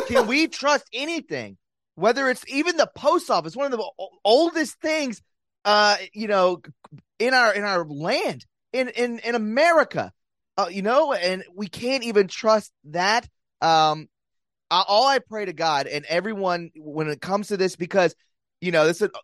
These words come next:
this is from Seinfeld, and it's kinda true. If you control the mail, you control the information. I mean, they have everything on you,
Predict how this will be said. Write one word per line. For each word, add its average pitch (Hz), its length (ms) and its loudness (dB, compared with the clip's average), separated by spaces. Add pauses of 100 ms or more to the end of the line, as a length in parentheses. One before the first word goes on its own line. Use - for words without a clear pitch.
(200)
this 208 180 0
is 233 100 -6
from 202 180 -4
Seinfeld, 190 600 0
and 160 120 -2
it's 202 220 -4
kinda 320 340 0
true. 359 400 -2 (260)
If 185 180 0
you 262 80 2
control 254 460 2
the 240 100 4
mail, 240 320 4
you 190 100 -4
control 226 380 0
the 220 140 -4
information. 196 680 -4
I 147 60 -4
mean, 165 240 -8 (160)
they 262 160 4
have 254 240 2 (180)
everything 262 880 -4
on 226 360 0
you, 107 260 -10